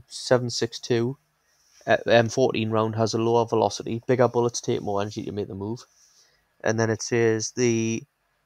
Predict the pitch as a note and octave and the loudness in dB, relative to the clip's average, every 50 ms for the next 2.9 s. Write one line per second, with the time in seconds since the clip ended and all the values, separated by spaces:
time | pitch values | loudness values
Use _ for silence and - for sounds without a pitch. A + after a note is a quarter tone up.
0 | _ _ A#2+ B2 C3+ C#3+ D#3+ D#3+ D3+ D3+ D3 - - C#3+ C#3 D3+ D3 - - C3 | _ _ 4 6 8 8 8 4 2 0 0 2 6 8 8 8 6 4 2 2
1 | C#3 C3+ C3+ C3 B2+ - - C3 B2 B2 A#2+ - - B2+ B2+ - B2+ B2 A2+ A#2+ | 2 4 4 2 0 0 -2 -2 -2 -2 -2 -4 -4 -4 -4 -4 -6 -4 -2 -2
2 | B2+ B2 A#2 - - B2 A#2+ B2 A#2+ - - B2+ B2+ B2 A#2 G#2+ G#2+ | -2 -4 -4 -2 -2 0 0 0 -2 -2 -4 -2 -2 -2 -2 -4 -4